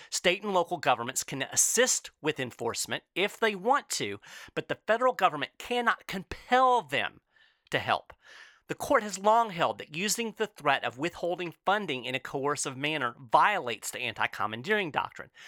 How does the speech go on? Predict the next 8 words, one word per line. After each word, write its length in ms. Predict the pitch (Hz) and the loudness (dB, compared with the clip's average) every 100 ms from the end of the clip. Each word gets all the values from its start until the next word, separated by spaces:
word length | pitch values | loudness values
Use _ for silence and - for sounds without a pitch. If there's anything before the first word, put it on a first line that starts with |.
| - - | -20 -4
This 220 | 233 233 | -2 0
was 100 | 185 | -2
specifically 840 | - - 143 - 302 302 208 165 | -2 -2 0 0 0 -2 -4 -2
applied 480 | 135 - - 110 113 | -4 -2 2 4 2
in 60 | 120 | 0
the 80 | 123 | -6
Obamacare 680 | 117 156 190 190 - - | 0 2 2 -2 -4 -6
case 360 | - 107 107 | -4 -8 -6